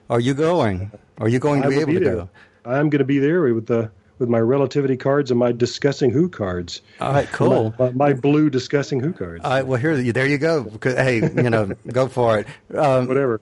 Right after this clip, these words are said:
Speaker 1: do, do, you know, do one thing. If you, if you get a chance to meet someone cool or someone you want to you know, interview while you, while they're there, whether comic or Doctor Who or sci-fi. If you, if you feel the urge, take out your phone, record audio, and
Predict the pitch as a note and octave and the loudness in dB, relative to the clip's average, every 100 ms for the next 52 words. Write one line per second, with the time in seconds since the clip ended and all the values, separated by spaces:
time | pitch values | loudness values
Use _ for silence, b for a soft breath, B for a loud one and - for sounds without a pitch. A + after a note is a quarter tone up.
0 | - D3 C3 E3 C3+ B2+ D#3+ D#3 D3+ C#3 | -8 -4 0 0 0 0 0 0 -4 -12
1 | A#2+ - D#3+ D#3 C3+ B2+ B2 C3+ D3+ D#3 | -12 -16 -6 0 2 2 2 0 2 0
2 | C#3+ D#3 D#3 C3 A#2 B2 B2 C#3 A#2+ C3 | 0 2 2 2 0 -2 -2 -2 -2 -2
3 | C#3 C#3 - C#3+ C3 - A2+ B2+ A#2 C3 | -2 -2 0 0 0 -4 -2 -2 0 0
4 | B2+ B2+ A#2 A2+ C3 C#3+ C3+ A2 C3+ B2+ | 0 2 0 0 0 2 0 0 0 2
5 | B2+ A#2+ A#2+ A#2+ A#2+ - A#2+ A#2 A2+ B | 2 0 0 0 -2 -2 -2 -2 -4 B
6 | B B B - A#2+ A#2 D3+ C3+ B2+ C3 | B B B 0 2 2 2 2 2 2
7 | C3 A#2+ C3 B2 B2 B2+ B2 A#2+ A#2+ A#2+ | 2 2 2 2 0 -2 2 2 2 2
8 | A#2 C3 C3 A2+ A#2 B2+ A#2+ A2+ B2 C3 | 2 2 0 -4 -4 0 2 0 2 2
9 | C3+ B2 A#2+ G#2 D#2+ - A2+ C3+ B2 A2 | 2 0 0 0 0 0 2 2 2 2
10 | B2+ B2 A#2 B2 B2 C3+ - B _ A#2+ | 2 2 2 2 2 2 -2 B _ -4
11 | A2 C3+ C3 B2 - C#3+ B2+ A2+ A#2+ B2 | -4 -4 -2 -2 0 0 2 0 2 2
12 | C#3+ B2 - C3 B2+ B2+ - B2 A2+ B2+ | 2 -2 -2 0 2 0 0 -4 0 2
13 | C#3 B2+ A2 C3 C3 A#2+ A#2+ B2+ B2+ C3 | 2 0 -2 0 0 2 0 2 2 2
14 | C3+ A2+ G#2 | 2 0 -2